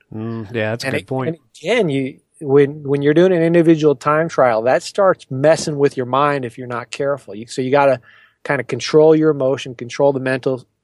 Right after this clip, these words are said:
Speaker 2: you know, kinda stay positive and know that you can get through this. I, uh, I ended up, the, the one thing I didn't, I, I, um, I sliced the sidewall of my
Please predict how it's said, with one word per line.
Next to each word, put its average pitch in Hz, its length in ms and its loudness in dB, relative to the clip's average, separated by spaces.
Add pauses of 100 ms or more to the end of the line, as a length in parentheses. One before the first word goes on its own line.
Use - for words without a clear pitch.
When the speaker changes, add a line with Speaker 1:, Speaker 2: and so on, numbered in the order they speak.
Speaker 2:
you 120 140 -8
know, 117 160 -6
kinda 127 260 -2
stay 156 340 2
positive 135 640 0
and 117 120 -10
know 123 200 -2
that 117 200 -6 (440)
you 131 140 -8
can 131 80 -6
get 127 220 -2
through 131 220 2
this. 117 260 -6
I, 156 200 6
uh, 131 160 0 (720)
I 156 180 2
ended 170 260 -2
up, 143 200 0 (120)
the, 131 160 -8 (160)
the 123 100 -6
one 135 400 -2
thing 175 220 -2
I 143 100 2
didn't, 135 340 -4 (480)
I, 131 120 -12 (120)
I, 131 260 -2
um, 107 200 -10 (840)
I 147 120 2
sliced 165 580 2
the 156 80 -6
sidewall 151 580 0
of 131 100 -4
my 127 340 -6